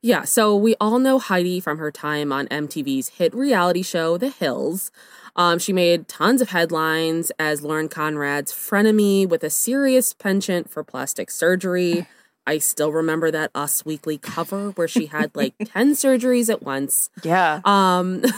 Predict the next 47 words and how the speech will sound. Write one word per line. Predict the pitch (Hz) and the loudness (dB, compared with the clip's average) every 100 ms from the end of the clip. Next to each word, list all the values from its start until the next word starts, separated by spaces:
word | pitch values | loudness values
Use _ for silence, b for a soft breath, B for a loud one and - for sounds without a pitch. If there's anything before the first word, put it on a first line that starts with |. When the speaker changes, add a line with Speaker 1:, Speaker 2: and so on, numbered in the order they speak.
| - | -6
Speaker 1:
<laughs> | - - - | -18 -20 -2
but, | 247 285 - 233 | 2 2 0 2
uh, | 220 214 214 - | 4 4 4 2
on | 214 | 0
top | 214 214 | 0 -2
of | 220 | 2
that, | 226 302 - | 2 2 0
she's | 240 202 | -2 2
also | 202 220 208 | 2 2 -2
tried | 214 196 196 | 0 -2 -2
her | 180 | -4
hand | 170 170 | -4 -4
at | - | -6
pop | - 214 269 | -4 -4 0
music. | 208 185 190 220 - b b - | 0 2 2 0 -6 b b -6
She | - | 0
released | 220 208 208 - | 2 4 2 0
this | 190 185 | 0 -2
full-length | - 196 214 208 - | 0 2 4 2 0
album | 170 170 175 170 | -2 0 0 0
that | 165 - | -4 -8
she | 170 | -10
called | - 156 151 147 | -8 -4 -4 -4
Superficial, | - 151 214 202 147 - 139 156 b b b - | -8 -4 -4 -2 -2 -4 -4 -6 b b b -2
which | 180 - | -2 -2
she | - 202 185 | -4 -2 -2
hoped | - 330 - - | 0 -2 -2 -2
would | 226 196 | -2 0
be | 202 | -2
the | 185 | -4
start | - 165 165 - | -4 -2 -2 -2
of | 156 | -6
a | |
long | 147 147 143 139 | -6 -4 -4 -6
music | 139 139 175 180 | -8 -6 -6 -6
career. | 233 233 240 233 220 | -4 -2 0 0 -2
Speaker 2:
Mm-hmm. | 160 196 | -6 0
Speaker 1:
Did | 226 220 | 2 2
you | 587 | 2
listen | 427 - 320 | 2 2 0
to | 277 | 0
any | 277 277 | 0 0
of | |
this, | 269 269 - | 0 -2 -4
Brooke? | - 269 285 _ _ _ _ - | -2 -2 -4 _ _ _ _ -2
Speaker 2:
The | 185 | 2
album? | 147 170 220 311 330 | 4 4 4 2 0